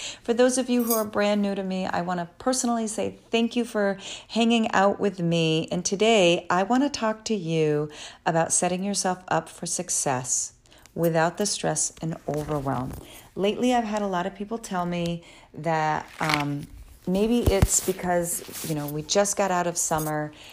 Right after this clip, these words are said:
and we're heading into the fall months. We're wrapping up that quarter three of two thousand nineteen, heading into that final quarter. And I'm having a lot of people share with me they're feeling stressed and overwhelmed,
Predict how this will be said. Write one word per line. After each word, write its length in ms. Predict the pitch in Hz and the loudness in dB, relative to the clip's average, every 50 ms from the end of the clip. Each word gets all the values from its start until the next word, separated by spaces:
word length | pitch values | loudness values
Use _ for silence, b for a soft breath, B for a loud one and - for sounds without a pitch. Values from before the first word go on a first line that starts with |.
| B B B | B B B
and 180 | - 156 151 147 | -6 -6 -4 -4
we're 100 | 143 143 | -4 -6
heading 360 | 135 143 185 196 208 202 196 | -4 -2 -2 -2 0 0 -2
into 180 | 190 185 185 185 | -2 -4 -4 -6
the 80 | 185 | -6
fall 240 | 170 - 170 165 165 | -4 -2 0 0 0
months. 420 | 160 156 156 151 156 - - - - | 0 -2 -2 -4 -4 -4 -6 -6 -8
We're 120 | 151 151 156 160 165 | -10 -10 -10 -4 0
wrapping 440 | 185 185 190 208 202 - 208 202 202 - | 2 2 2 2 0 -2 -4 -4 -4 -4
up 240 | - 175 - - - | -4 -6 -4 -4 -4
that 220 | 156 151 - - | -4 -4 -4 -8
quarter 360 | - - - 180 180 185 180 | -8 -4 -4 -2 -2 -2 -4
three 560 | 175 - - - - 170 170 165 165 165 165 B B B B B B B B B - | -6 -8 -10 -6 -2 0 0 0 0 -2 -4 B B B B B B B B B 0
of 540 | 160 156 156 151 151 151 151 147 151 - | 2 2 2 2 2 2 0 0 -4 -6
two 160 | - - 190 185 | -8 -6 -6 -2
thousand 340 | 190 180 170 165 165 170 | 0 2 2 2 0 -2
nineteen, 500 | 160 156 160 156 - - 160 160 156 151 | -2 -2 -4 -4 -6 -6 -6 -6 -6 -8
heading 420 | 151 147 143 170 185 190 196 185 180 | -10 -8 -6 -6 -4 -4 -4 -4 -4
into 200 | 180 165 165 165 | -6 -6 -6 -6
that 240 | 151 147 - - - | -6 -6 -8 -8 -4
final 260 | - 160 165 165 170 165 | -4 -2 -2 -2 -4 -6
quarter. 460 | - - 151 147 143 143 143 143 143 B B B B B B | -4 -2 -2 0 0 -2 -4 -6 -8 B B B B B B
And 100 | - 165 | -6 -6
I'm 80 | 165 160 | -4 -2
having 260 | 175 180 175 175 170 | -2 -2 -2 -2 -2
a 60 | 170 | -2
lot 240 | 165 175 170 180 208 | 0 2 2 2 2
of 60 | 226 | 0
people 420 | - 233 233 233 233 220 214 214 214 B B B B B B | -4 -6 -4 -2 0 -2 -2 -4 -8 B B B B B B
share 380 | - - - - 202 214 233 240 | -6 -4 -2 2 2 4 4 4
with 180 | 240 220 175 | 4 2 2
me 160 | 175 170 165 | 0 0 0
they're 160 | 156 160 160 160 | 0 0 -2 -2
feeling 320 | - 180 170 165 165 165 | -2 -4 -4 -2 -2 -2
stressed 480 | 160 - - - - 175 180 175 - 208 | 0 0 0 0 2 2 2 2 0 -2
and 140 | 196 190 | -2 -2
overwhelmed, 720 | - - 170 160 180 175 156 156 147 143 143 143 147 147 | -2 -4 -2 -2 -2 0 0 0 0 0 0 -2 -4 -6